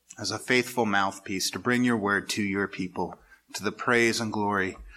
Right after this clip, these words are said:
of your great and holy name. We pray this in the name of Jesus Christ. Amen.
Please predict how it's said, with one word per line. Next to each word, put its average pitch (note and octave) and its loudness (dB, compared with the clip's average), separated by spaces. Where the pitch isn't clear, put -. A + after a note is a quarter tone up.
of G2 -2
your G#2 -2
great G2 0
and F#2+ -10
holy G#2 -4
name. F2 -8
We F#2+ -6
pray A2 0
this G2 0
in F#2+ -2
the F#2+ -4
name G2 0
of F#2 -6
Jesus G2+ 0
Christ. - -4
Amen. F2+ -10